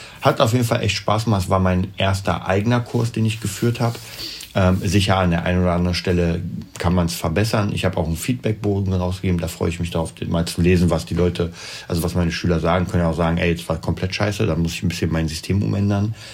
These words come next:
Aber ich glaub's nicht unbedingt. Äh, trotzdem gibt's sicher Verbesserungsvorschläge. Dann, ähm, Freitag, ja, was soll ich sagen? Freitag ist heute. Mm, Schüler, Schüler, Schüler, Schüler, Schüler.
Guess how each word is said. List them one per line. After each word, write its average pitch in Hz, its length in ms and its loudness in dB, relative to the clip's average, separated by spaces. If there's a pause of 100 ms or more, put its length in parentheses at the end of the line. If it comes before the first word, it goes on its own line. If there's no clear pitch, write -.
(300)
Aber 92 120 2
ich 82 80 2
glaub's 82 300 0
nicht 78 220 -2
unbedingt. - 520 -6 (640)
Äh, 90 280 2
trotzdem 135 360 4
gibt's 120 180 2
sicher 98 220 2
Verbesserungsvorschläge. 85 1200 0 (720)
Dann, 107 340 6
ähm, 85 540 2 (100)
Freitag, 110 800 0 (380)
ja, 90 260 0
was 85 140 -2
soll 95 100 2
ich 85 60 2
sagen? 82 240 0
Freitag 90 280 0
ist 85 140 -2
heute. 123 420 0 (220)
Mm, 85 460 2
Schüler, 90 320 0
Schüler, 87 200 0
Schüler, 82 240 -2
Schüler, 90 240 -2
Schüler. 123 380 0